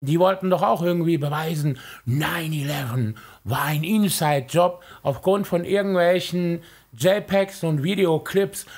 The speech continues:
wo angeblich ganz deutlich zu erkennen ist, was da alles zu erkennen war. Die C I A hat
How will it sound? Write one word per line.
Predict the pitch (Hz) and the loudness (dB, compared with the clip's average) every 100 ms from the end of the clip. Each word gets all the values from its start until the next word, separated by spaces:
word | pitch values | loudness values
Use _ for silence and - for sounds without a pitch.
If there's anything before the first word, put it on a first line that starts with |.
| - | -8
wo | 131 190 | 0 2
angeblich | 208 233 226 - 208 - | 2 0 -2 -2 -4 -4
ganz | 220 190 202 214 202 - | -2 0 0 -2 -4 0
deutlich | 208 208 185 - | 0 0 -4 -4
zu | 185 | -2
erkennen | 165 - 175 185 185 | -2 -2 -2 -2 0
ist, | 170 - | -2 -2
was | 170 180 | -6 -2
da | 196 180 | 0 2
alles | 180 170 | 0 -2
zu | 170 | -4
erkennen | 156 - 170 180 170 | -4 -4 -4 -2 0
war. | 160 151 - - - - - | 2 0 -2 -14 -20 -20 -20
Die | 139 226 208 202 190 | 0 0 2 0 0
C | 165 202 190 | 0 4 4
I | 175 175 185 175 143 123 - _ _ _ _ _ _ | 4 4 4 4 0 -2 -12 _ _ _ _ _ _
A | 147 | -4
hat | 135 - | -4 -6